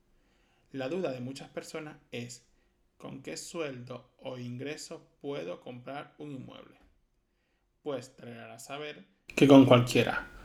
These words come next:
pero tus ingresos determinan cuánto puedes gastar en la hipoteca. Ejemplo,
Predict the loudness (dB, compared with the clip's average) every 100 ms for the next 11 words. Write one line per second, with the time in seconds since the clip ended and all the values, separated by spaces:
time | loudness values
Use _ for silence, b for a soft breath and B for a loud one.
0 | b 4 6 8 8 8 8 6 6 4
1 | 2 4 6 8 6 6 6 6 2 0
2 | 6 10 10 8 4 8 6 6 4 2
3 | 4 6 6 -4 b b b -4 4 8
4 | 10 8 6 -2 -8 -12 -18 -20 -20 -12
5 | 6 8 10 8 4